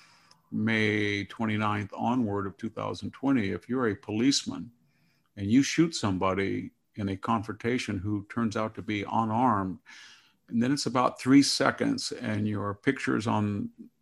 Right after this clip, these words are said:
the evening news, your race is, uh, bannered about,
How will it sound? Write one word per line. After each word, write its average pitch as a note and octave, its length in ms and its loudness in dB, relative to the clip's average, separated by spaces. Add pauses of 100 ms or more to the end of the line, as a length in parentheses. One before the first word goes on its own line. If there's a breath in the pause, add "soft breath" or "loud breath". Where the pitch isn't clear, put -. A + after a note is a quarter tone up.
the A#2 100 -4
evening A#2+ 400 6
news, A2+ 500 4
your G2+ 160 -2
race A2 400 4
is, G#2 400 -4
uh, G2 220 -4
bannered G#2 560 -2 (220)
about, A2 500 -6